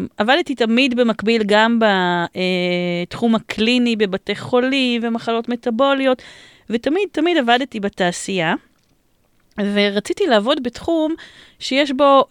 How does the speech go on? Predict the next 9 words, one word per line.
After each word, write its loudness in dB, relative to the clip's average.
כמה 2
שפחות -2
התנגדויות, 2
וכמה 0
שיותר -2
קונצנזוס, 0
ושכולם 0
אוהבים 0
אותו. 0